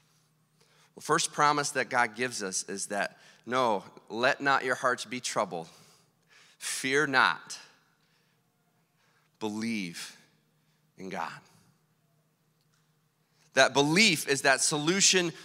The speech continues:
to it. Now, let me clarify what Christianity does not promise.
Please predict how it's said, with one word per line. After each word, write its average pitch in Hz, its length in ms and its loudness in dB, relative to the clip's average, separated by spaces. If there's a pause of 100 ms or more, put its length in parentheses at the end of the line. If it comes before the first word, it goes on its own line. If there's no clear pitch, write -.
(140)
to 175 200 4
it. 127 100 4 (140)
Now, 151 100 6
let 180 100 8
me 247 100 0
clarify 214 600 6
what 165 380 0
Christianity 175 560 2
does 131 200 -4
not 143 340 8
promise. 92 640 -2